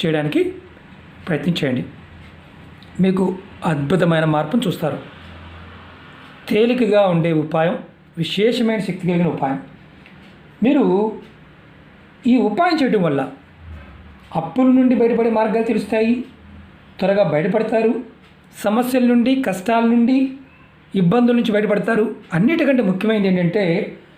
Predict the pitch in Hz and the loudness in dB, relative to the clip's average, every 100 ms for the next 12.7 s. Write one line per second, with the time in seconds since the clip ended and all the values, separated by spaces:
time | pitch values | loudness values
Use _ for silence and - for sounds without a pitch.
0 | - - - 185 220 349 370 320 277 294 | -20 -20 -4 0 2 2 0 0 2 2
1 | 226 202 202 214 226 214 233 233 233 170 | 2 0 2 0 0 2 2 0 -2 -2
2 | 190 262 269 247 233 233 214 190 185 - | 0 2 0 0 0 0 0 0 -4 -10
3 | - - 160 170 196 202 196 190 180 180 | -20 -6 -2 0 0 0 0 0 -2 -4
4 | - - - - - - - - 151 143 | -10 -20 -20 -20 -20 -20 -20 -6 -4 0
5 | 226 226 190 - 170 160 151 151 - - | 0 0 -2 0 0 0 -2 -4 -10 -20
6 | _ _ _ _ 185 254 269 - 285 285 | _ _ _ _ 0 2 2 0 0 0
7 | 262 269 302 - 170 156 233 - 214 208 | 0 0 0 -2 -4 -2 -2 -2 -2 -2
8 | 156 180 196 190 175 185 170 160 160 - | 0 0 0 0 0 0 2 0 -2 -8
9 | - - - 175 190 190 160 160 - - | -18 -20 -6 0 2 2 2 0 -4 -14
10 | - - - - - - _ - 208 214 | -20 -20 -20 -20 -20 -20 _ -6 -6 -6
11 | - 302 247 196 180 196 202 208 165 143 | -12 -6 -2 2 2 2 2 0 0 0
12 | 190 254 247 208 185 170 | 0 0 2 2 0 0